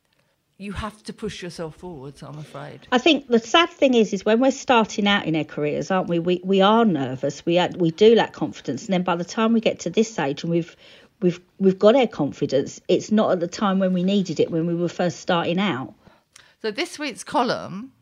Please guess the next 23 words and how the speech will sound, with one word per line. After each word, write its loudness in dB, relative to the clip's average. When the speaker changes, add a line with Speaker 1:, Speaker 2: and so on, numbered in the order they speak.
Speaker 1:
the -8
heading -10
is, -12
"In -10
Which -6
My -4
Hopes -6
Get -10
Dashed -4
Again." 4
Sunday 2
afternoon. -2
It's -14
been -2
a -10
bit -4
of -6
a -4
bad 0
week. -8
Yes, -10
another -6
one. -12